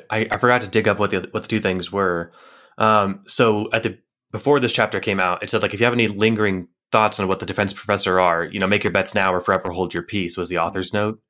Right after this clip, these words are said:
Um, I lost twenty-five dollars in bets on the H P M O R subreddit.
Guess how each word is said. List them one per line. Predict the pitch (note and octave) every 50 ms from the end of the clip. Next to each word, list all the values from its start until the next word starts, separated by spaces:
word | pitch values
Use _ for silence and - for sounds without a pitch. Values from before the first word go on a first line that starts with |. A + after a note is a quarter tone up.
| _ _ _ _ _ _ _ _ -
Um, | G2+ F#2+ F#2 F2+ E2+ E2 D#2 D#2 D#2+ - _ _ _ _ _ _ _ _ _ - -
I | G#2+ A2
lost | G#2+ A2+ A#2+ B2 A#2+ A2 - - - - _
twenty-five | - - C3+ C3+ A#2+ B2 A#2
dollars | G#2+ G#2+ G#2 G2 F#2+ F#2 -
in | F#2+ F2
bets | - - G#2+ F#2+ E2+ D#2 - - - - - - _ _ _
on | G2+ G2 F#2
the | F#2 F2+ F2+ F2 E2+ E2 E2 - _ -
H | A2+ G#2 -
P | - G#2
M | F#2
O | F#2 F2+
R | F2+ F2+ F2
subreddit. | E2+ - G#2+ F2+ F2 D#2+ D2+ D2 D2 D2